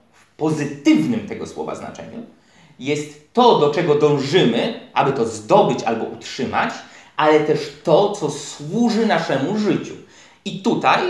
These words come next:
w dużej mierze zwierzęta i rośliny,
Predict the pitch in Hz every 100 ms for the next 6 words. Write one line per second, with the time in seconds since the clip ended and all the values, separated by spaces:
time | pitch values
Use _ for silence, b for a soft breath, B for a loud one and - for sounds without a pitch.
0 | - - - _ _ _ 160 220 185 185
1 | 127 190 220 165 180 147 123 131 185 196
2 | 175 - 135 120 175 226